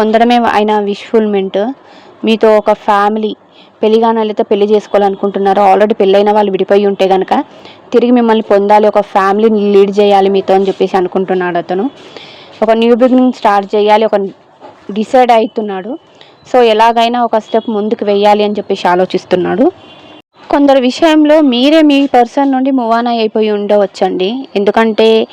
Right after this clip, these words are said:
అతని బిహేవియర్‌కి మీరే move on అయ్యి వెళ్ళిపోయి ఉంటారు. So ఎలాగైనా ఒకవేళ తిరిగి మిమ్మల్ని పొందాలని మాత్రం అతను అనుకుంటున్నాడు. కొందరు విషయంలో తనకు థర్డ్ పార్టీ ఉందని మీకు ఈ మధ్య తెలిసి ఉంటది, బహుశా వన్ ఇయర్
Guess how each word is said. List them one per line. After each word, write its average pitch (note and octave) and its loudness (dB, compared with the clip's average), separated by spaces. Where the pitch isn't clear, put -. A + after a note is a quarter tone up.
అతని A#3 0
బిహేవియర్‌కి A#3+ 0
మీరే A3 0
move G#3+ 0
on A3 0
అయ్యి G#3+ 0
వెళ్ళిపోయి G3 0
ఉంటారు. F#3 0
So C4 -2
ఎలాగైనా A#3+ 0
ఒకవేళ G#3 -2
తిరిగి A3+ -2
మిమ్మల్ని A3 2
పొందాలని G#3 0
మాత్రం G3+ -6
అతను F#3+ -8
అనుకుంటున్నాడు. F3+ -8
కొందరు C4+ 2
విషయంలో C#4+ 2
తనకు C#4+ 0
థర్డ్ G#3+ -2
పార్టీ B3+ -2
ఉందని B3 -6
మీకు A#3+ -6
ఈ - -6
మధ్య A3 -2
తెలిసి G#3 -4
ఉంటది, G3+ -2
బహుశా A#3 2
వన్ G#3+ -2
ఇయర్ A3 -2